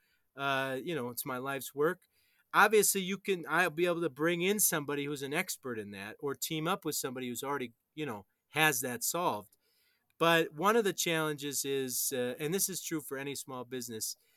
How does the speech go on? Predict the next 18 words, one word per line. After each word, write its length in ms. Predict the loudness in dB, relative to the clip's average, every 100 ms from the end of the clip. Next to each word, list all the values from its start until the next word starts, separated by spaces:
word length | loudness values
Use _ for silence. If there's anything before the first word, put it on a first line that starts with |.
| _ _ -4
it's 180 | -2
hard 360 | 0 0 2 2
to 60 | 0
become 360 | -4 -2 -2 -2
a 60 |
master 680 | -4 -2 -2 0 0 -2 -2
at 120 | -2
everything. 480 | -4 -6 -8 -16 -16
You 100 | -14
know, 140 | -12
I'm 180 | -10 -6
really 200 | -4 -4
good 200 | -2 -4
at 100 | -4
what 140 | -6 -4
I 180 | -6
do, 340 | -6 -8 -8 -10
but 200 | -12